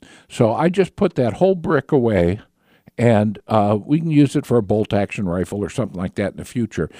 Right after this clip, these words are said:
But I, I put, put the, uh, all of, I had, uh, two bricks, thousand rounds of this Armscor, and I put it away because I did not wanna have to deal with that again. Uh, and I don't know if, it, you know, it could have been something, it,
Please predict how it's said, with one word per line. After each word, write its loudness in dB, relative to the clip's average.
But -2
I, 0
I -4
put, -6
put -4
the, -6
uh, -2
all 0
of, -6
I 4
had, 0
uh, 0
two -4
bricks, -2
thousand 2
rounds -2
of -4
this -4
Armscor, -4
and -6
I -4
put -6
it -2
away -4
because -6
I 0
did -4
not -2
wanna -2
have -4
to -4
deal -2
with -6
that -4
again. 0
Uh, 4
and -4
I 0
don't 2
know 4
if, 0
it, -10
you -2
know, -2
it -4
could 0
have -6
been -2
something, -8
it, -4